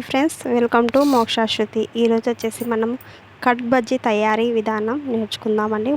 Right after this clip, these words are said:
ముందుగా మన ఛానల్ ఎవరైనా చూసేవాళ్ళు లైక్ చేయండి, షేర్ చేయండి, సబ్స్క్రైబ్ చేయండి. Support my channel. ముందుగా మనము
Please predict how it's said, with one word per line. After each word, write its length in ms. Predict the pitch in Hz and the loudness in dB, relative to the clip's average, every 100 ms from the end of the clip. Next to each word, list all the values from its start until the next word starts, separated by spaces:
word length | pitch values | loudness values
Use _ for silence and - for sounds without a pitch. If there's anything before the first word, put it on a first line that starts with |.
| 254 | 0
ముందుగా 320 | 247 247 269 285 | 0 0 0 0
మన 120 | 247 226 | -2 0
ఛానల్ 320 | 233 220 233 220 | 0 0 0 -2
ఎవరైనా 320 | 208 220 226 | -4 -4 -4
చూసేవాళ్ళు 480 | 226 - 226 220 226 269 233 | -4 -2 -2 2 2 2 0
లైక్ 200 | 226 - - | -2 -4 -2
చేయండి, 280 | 226 220 233 - | 2 2 0 0
షేర్ 220 | 220 214 - | -2 -2 -2
చేయండి, 240 | 214 220 - | -2 -2 -4
సబ్స్క్రైబ్ 480 | 214 - - 196 - | -8 -8 -4 -4 -2
చేయండి. 380 | 220 196 190 - - - - - - - - - - - - - - - - - - - - - - - - - - - - - - - - - - - - - - | -2 -2 -2 -6 -10 -20 -20 -20 -20 -20 -20 -20 -20 -20 -20 -20 -20 -20 -20 -20 -20 -20 -20 -20 -20 -20 -20 -20 -20 -20 -20 -20 -20 -20 -20 -20 -20 -20 -20 -20 -4
Support 360 | 240 240 240 262 240 | -2 0 -4 -2 -4
my 120 | 220 214 | -4 -6
channel. 320 | 220 214 214 214 - - - - - - - - - - - - - - - - - - - - - - - - - - - - - - - - - - - - - - - - - - - - - - - 254 | -4 -2 -2 -4 -12 -20 -20 -20 -20 -20 -20 -20 -20 -20 -20 -20 -20 -20 -20 -20 -20 -20 -20 -20 -20 -20 -20 -20 -20 -20 -20 -20 -20 -20 -20 -20 -20 -20 -20 -20 -20 -20 -20 -20 -20 -20 -20 -20 -20 -20 -4 0
ముందుగా 360 | 254 247 262 294 277 | 2 2 0 0 2
మనము 240 | 240 254 | 0 -2